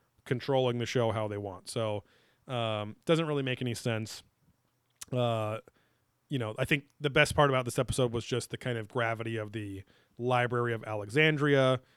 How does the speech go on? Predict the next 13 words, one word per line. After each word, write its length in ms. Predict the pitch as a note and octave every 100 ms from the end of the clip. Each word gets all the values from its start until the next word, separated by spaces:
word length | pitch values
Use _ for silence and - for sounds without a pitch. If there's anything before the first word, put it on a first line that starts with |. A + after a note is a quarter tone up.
| _ -
what 260 | A#2+ C3+
that 220 | C3+ B2+
meant 240 | B2 A#2+ A#2
for 100 | A#2+
humanity, 560 | A#2+ B2+ C3+ C3 B2+
and 80 | A#2+
again, 420 | A2+ A2+ G#2+ G2+ G2 _ -
kinda 200 | B2+ A2+
changed 360 | - A2+ G#2+
my 420 | G#2 G#2 G2+ F#2+ - _ _ _ _
time 280 | - A#2 A2
travel 520 | - A2 G2 G2 G2 - _ _ _
wish. 520 | A2+ A2 F#2+ - -